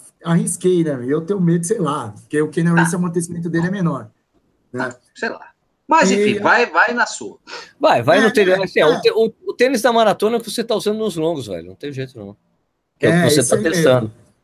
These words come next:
Speaker 1: É o que eu tô
Speaker 2: Exatamente.
Speaker 1: testando nas maratonas.
Speaker 2: Que é o
Speaker 1: E
Speaker 2: Supernova,
Speaker 1: uma,
Speaker 2: o Supernova.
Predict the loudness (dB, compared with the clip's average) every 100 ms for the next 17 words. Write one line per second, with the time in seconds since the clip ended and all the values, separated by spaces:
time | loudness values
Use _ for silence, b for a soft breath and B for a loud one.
0 | _ -6 -4 -2 0 0 0 -2 -2 -2
1 | -2 -2 0 2 0 -2 -4 -10 -14 -12
2 | -2 0 2 2 2 0 -4 -8 -14